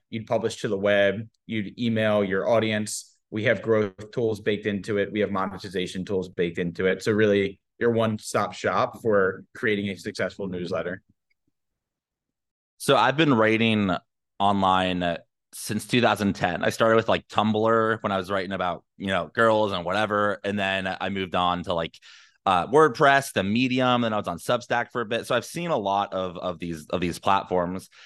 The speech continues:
Speaker 2: and then I've not seen one that is so feature rich as yours. You, you are, you've built in so much functionality for customizing your newsletter and for growing your newsletter. It's insane. So I think my next question for you is, of, of all the features that you've built for Beehive, like, what are just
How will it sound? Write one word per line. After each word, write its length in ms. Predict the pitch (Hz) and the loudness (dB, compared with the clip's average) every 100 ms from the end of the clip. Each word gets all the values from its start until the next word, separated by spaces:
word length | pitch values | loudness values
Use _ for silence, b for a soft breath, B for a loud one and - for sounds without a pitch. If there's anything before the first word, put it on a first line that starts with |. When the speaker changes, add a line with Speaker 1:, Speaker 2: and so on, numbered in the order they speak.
| B | B
Speaker 2:
and 140 | - 147 | 0 2
then 100 | 139 | 2
I've 180 | 117 131 | 2 2
not 300 | 120 143 180 | 4 4 2
seen 420 | - 123 127 123 - | 0 0 2 0 -2
one 400 | 98 101 98 92 | 0 0 0 -2
that 100 | 98 | -4
is 160 | 95 - | -4 0
so 260 | 107 98 | 2 2
feature 400 | 95 113 98 107 | 0 -4 -2 0
rich 220 | 95 92 | 0 -2
as 140 | 95 82 | -6 -4
yours. 340 | 95 90 101 | -2 -4 -4
You, 300 | 98 120 135 | 2 4 4
you 240 | 120 120 139 | 4 2 4
are, 160 | 120 123 | 2 0
you've 300 | 127 107 - | 0 -2 0
built 300 | 123 143 127 | 2 2 0
in 300 | 110 101 - | 0 -2 -6
so 520 | - - - 123 123 | -12 -10 2 4 4
much 460 | 120 104 104 - - | 2 2 2 0 -2
functionality 920 | 104 101 101 90 87 101 117 127 127 B B - | -2 -2 -4 -4 -2 -2 -4 -6 -8 B B -2
for 100 | 110 | 0
customizing 1000 | - 95 - 104 98 92 95 92 92 90 | 2 0 0 2 2 0 -4 -4 -6 -4
your 160 | 98 | -4
newsletter 540 | 95 98 95 90 85 87 | -2 -2 0 0 0 0
and 180 | 90 90 | -2 -4
for 80 | |
growing 300 | 85 92 95 | -2 -2 0
your 100 | 95 | -2
newsletter. 400 | 90 92 92 87 - | -4 -4 -4 -4 -2
It's 200 | 113 123 | 0 2
insane. 560 | 104 90 143 170 - - B B - | 0 0 0 0 -2 -12 B B -2
So 140 | 139 | 0
I 20 | |
think 120 | 185 | 4
my 120 | 247 143 | 4 4
next 280 | 123 131 | 4 2
question 360 | - 110 - 110 | 0 -2 -2 -6
for 140 | - | -6
you 180 | 95 101 | -2 0
is, 140 | 90 87 | 0 0
of, 300 | 104 101 101 | 0 0 0
of 180 | 110 | 0
all 160 | 101 131 | 2 2
the 100 | 117 | 0
features 380 | - 104 113 95 | -2 -4 -4 -4
that 100 | 85 | -6
you've 160 | 92 | -8
built 320 | - 101 - - | -2 0 0 -4
for 80 | |
Beehive, 400 | 90 90 92 90 | -8 -4 0 0
like, 120 | 87 85 | 0 0
what 140 | 120 | 0
are 60 | 175 | 2
just 160 | 196 | 0